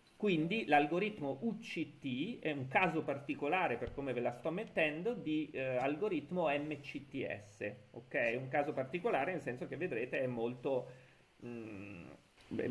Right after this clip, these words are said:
è, è molto più elaborato di questi che abbiamo visto finora. In particolare quella che cambia è la policy di, mm,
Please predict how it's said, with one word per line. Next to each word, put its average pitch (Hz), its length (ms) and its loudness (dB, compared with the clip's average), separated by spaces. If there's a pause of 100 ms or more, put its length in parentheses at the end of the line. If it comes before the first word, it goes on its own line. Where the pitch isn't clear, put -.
è, 127 120 6
è 117 160 8
molto 170 320 12
più 170 160 10
elaborato 151 600 12
di 120 100 4
questi 139 460 6
che 139 80 -2
abbiamo 120 320 -2
visto 117 320 12
finora. 104 520 -4 (840)
In 170 160 0
particolare 208 640 8
quella 160 280 4
che - 160 -4
cambia 170 520 2
è 151 120 6
la 147 100 4
policy 135 600 2 (480)
di, 131 400 0
mm, 117 460 -8